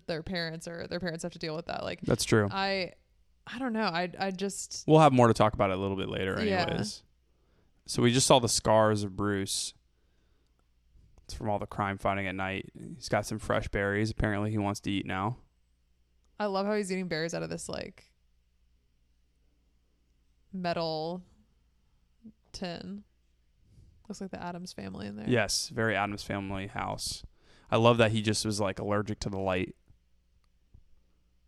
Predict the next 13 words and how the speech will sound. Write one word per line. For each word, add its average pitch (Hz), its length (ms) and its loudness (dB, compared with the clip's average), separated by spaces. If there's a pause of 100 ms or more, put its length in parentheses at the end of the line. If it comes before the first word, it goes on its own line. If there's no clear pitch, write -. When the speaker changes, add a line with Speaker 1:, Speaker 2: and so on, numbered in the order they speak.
(640)
Speaker 1:
Oh, 190 100 -2
yeah, 175 160 0
that 165 60 0
was 175 100 -2
so 170 200 -4
good. 165 320 -4 (4000)
Shout 185 220 -2
out 202 100 -2
to 202 120 -8
Alfred's 175 440 -4
Warby 180 220 -4
Parker 190 380 -10
glasses. 214 640 -10